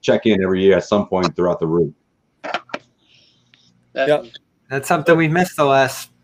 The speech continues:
Speaker 4: few years. It's like, when, when are they finally gonna have that marathon again? They keep
Speaker 3: It's in
Speaker 4: talking about
Speaker 3: October.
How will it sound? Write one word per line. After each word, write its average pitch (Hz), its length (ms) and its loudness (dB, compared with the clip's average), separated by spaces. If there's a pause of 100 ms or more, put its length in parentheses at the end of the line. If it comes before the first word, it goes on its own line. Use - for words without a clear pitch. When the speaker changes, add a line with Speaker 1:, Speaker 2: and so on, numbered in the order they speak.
(140)
Speaker 4:
few 135 180 -4
years. 123 400 0
It's 117 160 -16
like, 120 240 -4
when, 123 240 -8
when 131 160 -6
are 135 60 -4
they 135 120 0
finally 135 300 -2
gonna 127 140 -2
have 123 140 -2
that 113 160 -2
marathon 117 460 -4
again? 101 200 -6
They 104 80 -4
keep 104 120 -4
Speaker 3:
It's 120 100 -16
in 180 60 0
Speaker 4:
talking 190 260 4
about 202 180 4
Speaker 3:
October. 208 340 2